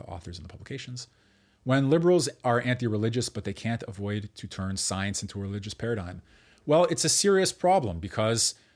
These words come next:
the faith in science needs to have some sort of legitimation. And the question is, can it have a scientific legitimation or not? You know, so that's a problem that for Strauss, at any rate, Nietzsche raised, Husserl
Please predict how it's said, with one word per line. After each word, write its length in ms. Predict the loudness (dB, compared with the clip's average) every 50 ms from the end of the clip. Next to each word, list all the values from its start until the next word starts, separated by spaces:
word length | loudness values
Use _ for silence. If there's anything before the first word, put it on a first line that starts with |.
| _ _ _ _ _ -4
the 500 | 0 2 4 6 6 4 4 2 0 -4 -10 _ _ -20
faith 580 | -20 -12 -2 2 4 4 6 4 2 0 -6 -12 -6
in 160 | -2 -2 0
science 640 | 0 0 0 2 2 2 2 0 0 -2 -2 -2 0
needs 200 | 0 0 -2 -2
to 100 | -2 -2
have 180 | -2 -2 -2 -2
some 180 | -2 -2 -2
sort 240 | -4 -4 -2 -4 -4
of 80 | -4 -4
legitimation. 800 | -6 -4 -4 -4 -4 -4 -4 -4 -2 -4 -4 -6 -8 -12 -14 -10
And 80 | -8
the 60 | -8 -4
question 400 | -2 0 0 0 0 -2 -2 -2
is, 280 | 0 0 -2 -4 -4 -8 _ _ _ _ _ _ _ _ _ _ -6
can 180 | -2 0 0
it 80 | 0 0
have 320 | 0 0 0 0 0 -4 -6 -6
a 100 | -4 -2
scientific 580 | -2 -2 -2 -2 -2 -2 -2 -4 -6 -10 -10
legitimation 600 | -10 -10 -8 -8 -8 -8 -8 -8 -8 -8 -8 -10 -12 -12
or 80 | -14 -14
not? 320 | -14 -14 -16 -18 -20 -20 _ _ _ _ _ _ _ _ _ _ _ _ _ _ -12
You 80 | -8
know, 160 | -8 -6 -4
so 160 | -2 -2 0 2
that's 180 | 2 2 0
a 60 | -2
problem 380 | -2 0 2 2 2 2 0 -2
that 200 | -2 -2 -4 -6
for 120 | -6 -8
Strauss, 340 | -8 -4 -2 -2 -2 -2 -2
at 80 | -2 -2
any 140 | -2 -2 -2
rate, 320 | -4 -4 -4 -6 -6 -4
Nietzsche 400 | -2 -2 -2 -2 -2 -2 -2 -4 -4 -8 _ _ _ _ _ _ _ _ _ _ _ _ _ _ _ _ _ -6
raised, 500 | -2 0 2 2 2 0 -2 -4 -6 -4
Husserl 640 | -2 0 0 0 0 0 -2 -2 -2 -2 -4 -6